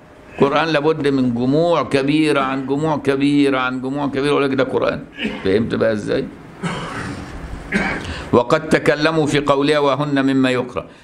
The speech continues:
العلماء اللي ما قالوش بشذوذ وقالوا ده حديث صحيح، طب نحله إزاي ده؟ "فإن ظاهره بقاء التلاوة وليس كذلك.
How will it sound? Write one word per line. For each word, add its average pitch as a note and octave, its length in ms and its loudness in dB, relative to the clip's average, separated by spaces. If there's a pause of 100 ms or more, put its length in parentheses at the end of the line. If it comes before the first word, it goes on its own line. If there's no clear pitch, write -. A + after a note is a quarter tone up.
(120)
العلماء C#3 480 2
اللي A#2 120 -2
ما A2 120 -2
قالوش C3+ 220 2
بشذوذ A2 600 0
وقالوا G#2+ 280 0
ده - 80 -4
حديث - 360 -2
صحيح، G2+ 260 -2 (320)
طب - 160 0
نحله G#2+ 360 2
إزاي E2+ 300 -2
ده؟ - 180 -10 (1200)
"فإن C#3+ 320 2
ظاهره D3 500 0
بقاء C3+ 360 0
التلاوة A#2+ 500 2
وليس A#2 380 0
كذلك. E2 540 -4